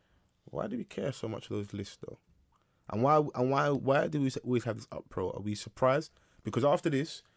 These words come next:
we have the, the, not the rival list or the, uh, the supposed better list from Semtex. What are we gonna do to change that?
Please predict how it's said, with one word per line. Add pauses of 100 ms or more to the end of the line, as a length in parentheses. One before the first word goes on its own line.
we
have
the,
the,
not
the
rival
list
or
the,
uh, (960)
the
supposed
better
list
from
Semtex. (640)
What
are
we
gonna
do (280)
to (340)
change
that?